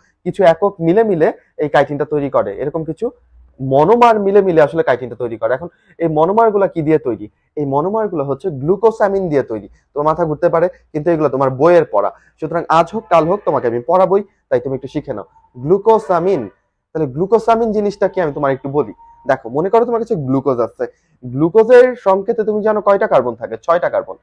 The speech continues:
আমি তোমাদেরকে কোষ্ঠসেন পড়াবো ইনশাল্লাহ, দেখা যাক, তখন এগুলো তোমাদের কাছে পানি লাগবে। আচ্ছা, ছয়টা কার্বন দিলাম, সব কিছু লিখলাম না, কঠিন লাগবে। তো এদের মধ্যে প্রচুর পরিমাণে ওএইচ আছে, বুঝছো? মানে, ওদের হচ্ছে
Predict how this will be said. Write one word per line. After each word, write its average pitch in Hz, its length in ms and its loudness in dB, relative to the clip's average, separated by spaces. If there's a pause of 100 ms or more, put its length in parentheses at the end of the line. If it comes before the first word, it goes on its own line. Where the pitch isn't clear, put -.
(200)
আমি 180 240 -2
তোমাদেরকে 180 420 0
কোষ্ঠসেন 135 520 -6
পড়াবো 113 260 0
ইনশাল্লাহ, 117 460 -4 (460)
দেখা 131 200 -6
যাক, 175 140 0 (340)
তখন 156 240 -2
এগুলো 143 220 0
তোমাদের 135 220 -2
কাছে 131 160 -6
পানি 143 220 -2
লাগবে। 104 260 -4
আচ্ছা, 107 220 -12 (400)
ছয়টা 165 200 0
কার্বন 147 320 2
দিলাম, 165 280 -4 (200)
সব 180 200 4 (120)
কিছু 180 180 -6
লিখলাম 185 340 -2
না, 240 160 -4
কঠিন 196 220 -2
লাগবে। 98 340 -4 (400)
তো 175 80 -2
এদের 160 280 2
মধ্যে 196 180 -2
প্রচুর 196 340 -2
পরিমাণে 202 380 0
ওএইচ 208 320 4
আছে, 107 200 -4
বুঝছো? 127 380 -6 (380)
মানে, 156 220 -6 (640)
ওদের 139 260 2
হচ্ছে 165 320 -4